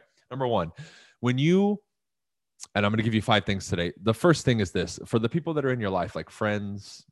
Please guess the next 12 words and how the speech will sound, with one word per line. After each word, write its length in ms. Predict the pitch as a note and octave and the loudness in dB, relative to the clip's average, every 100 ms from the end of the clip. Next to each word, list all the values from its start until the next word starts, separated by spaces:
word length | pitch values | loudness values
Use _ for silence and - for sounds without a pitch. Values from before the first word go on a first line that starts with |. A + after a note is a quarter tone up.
| - | -8
right? 200 | F2 F#2 | -6 -2
Anybody 340 | A#2+ B2+ A#2+ | 2 2 2
you 80 | A2 | 0
consider 400 | A#2 F#2+ G#2 F#2 | -2 -4 -4 -4
a 40 | |
friend, 300 | E2+ F2 D#2+ F2+ _ _ _ _ _ _ _ _ _ _ _ _ _ _ _ _ _ _ _ _ _ _ | -6 -12 -16 -20 _ _ _ _ _ _ _ _ _ _ _ _ _ _ _ _ _ _ _ _ _ _
or 80 | B2+ | -8
anybody 400 | A#2 B2 A2+ A#2 | -2 -2 0 0
you 160 | G2+ G#2 | 0 0
deem 540 | G#2 G#2 G#2 G2+ G2+ G#2 C#3 _ _ - - | -2 -2 -2 -4 -6 -12 -20 _ _ -20 -8
to 100 | A2+ | -4
be 240 | G#2 G#2 | -2 -4